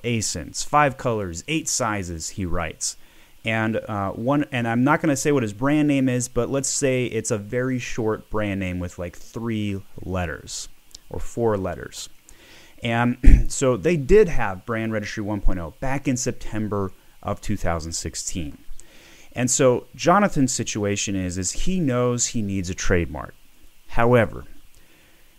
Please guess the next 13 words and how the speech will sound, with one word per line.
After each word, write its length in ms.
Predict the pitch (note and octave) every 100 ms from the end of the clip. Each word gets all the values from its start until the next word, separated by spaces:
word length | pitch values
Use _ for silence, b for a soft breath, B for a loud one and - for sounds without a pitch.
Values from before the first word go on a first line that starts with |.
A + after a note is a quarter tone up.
| b - - -
there's 220 | A#2+ A2+
somebody 560 | - D3+ D#3+ F3+ E3
else 360 | C#3 C3+ A2+ -
who 120 | B2+
has 320 | A2 G#2+ A2 -
a 60 |
trademark 680 | G2+ A#2+ G#2 G2+ F#2+ F#2 -
with 200 | G2+ -
his 340 | - C#3 D3
brand 460 | - C3 C3+ C#3 A2
name 400 | F#2 F2 F2 F2 -
with 220 | G#2 - - -
one 520 | G#2+ G#2+ B2 C3 C3